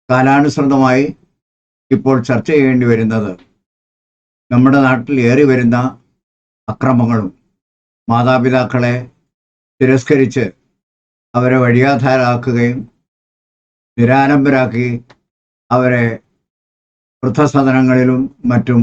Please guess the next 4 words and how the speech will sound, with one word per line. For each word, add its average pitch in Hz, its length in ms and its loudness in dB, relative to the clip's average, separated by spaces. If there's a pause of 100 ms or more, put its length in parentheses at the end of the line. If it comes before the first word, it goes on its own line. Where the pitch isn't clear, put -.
(140)
ഉപേക്ഷിക്കുകയും 120 760 0
ചെയ്യുന്ന 113 320 0
ഒരു 117 180 0
കാലഘട്ടമായതുകൊണ്ടും 107 1080 -4